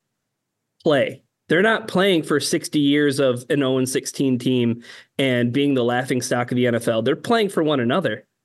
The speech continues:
None of those guys have been, none of those guys were alive <laughs> when, when any of that stuff was happening. They're, they're,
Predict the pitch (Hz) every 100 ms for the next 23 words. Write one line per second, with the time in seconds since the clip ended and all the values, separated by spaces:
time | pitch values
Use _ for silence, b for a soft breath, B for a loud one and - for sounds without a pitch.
0 | - 208 294 247 269 247 240 254 247 208
1 | 277 - 262 392 370 302 269 285 285 277
2 | 254 240 247 202 127 - _ - 180 262
3 | 220 214 214 226 233 196 190 - 202 190
4 | 175 180 170 123 113 120 _ _ _ _
5 | _ _ - 233 233 202 B B B 214